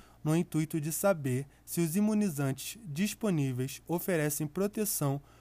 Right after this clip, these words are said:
contra a nova cepa do vírus. Até agora, um estudo israelense mostrou que três doses da vacina Pfizer seriam eficazes significativamente contra a variante Ômicron. De forma semelhante,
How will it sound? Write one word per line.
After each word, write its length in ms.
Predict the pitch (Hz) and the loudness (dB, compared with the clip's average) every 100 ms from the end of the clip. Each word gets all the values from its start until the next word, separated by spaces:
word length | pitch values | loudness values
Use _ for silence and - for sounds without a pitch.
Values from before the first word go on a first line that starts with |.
| - | -12
contra 340 | - 151 165 160 | 0 2 2 0
a 20 | |
nova 260 | 156 151 151 | 2 0 0
cepa 400 | - 131 127 139 | -2 -2 -4 -4
do 140 | 160 | -4
vírus. 520 | 165 160 110 110 - - - - - | 0 0 0 -4 -12 -20 -20 -20 -4
Até 280 | 165 175 190 | 0 2 2
agora, 400 | 180 151 151 131 | 2 4 2 2
um 40 | |
estudo 460 | 139 - 165 147 151 | -2 -4 -4 -2 -2
israelense 880 | 240 220 180 147 127 120 131 117 117 - - - | 0 2 2 2 2 0 0 -2 -6 -14 -20 -6
mostrou 320 | 143 143 165 | -4 0 0
que 140 | 160 170 | 0 -6
três 360 | - 196 226 | -2 0 0
doses 320 | 151 139 131 | 0 -2 -2
da 140 | 135 135 | -2 -2
vacina 420 | 135 135 127 117 | -2 -4 -2 -4
Pfizer 560 | 117 - 123 123 135 147 - - - | -4 0 2 2 -2 -6 -10 -20 -12
seriam 400 | - 156 143 143 | -2 0 2 2
eficazes 720 | 196 208 196 143 127 123 - - - | 0 -2 -2 2 2 0 -6 -14 -20
significativamente 1300 | - - 208 214 208 - 175 - 160 160 135 123 123 | -8 0 2 4 0 -2 -6 -4 -2 0 2 0 -2
contra 280 | - 143 143 | -6 -4 -2
a 20 | |
variante 480 | 139 135 131 127 - | 0 0 0 -2 -2
Ômicron. 480 | 151 113 104 - 101 - _ _ _ - - - - - - - - | -2 -2 -4 -10 -12 -14 _ _ _ -20 -20 -20 -20 -20 -20 -20 -2
De 120 | 240 | 0
forma 300 | - 185 170 | 4 4 4
semelhante, 720 | - 139 117 131 131 - - | 2 2 2 2 0 -2 -12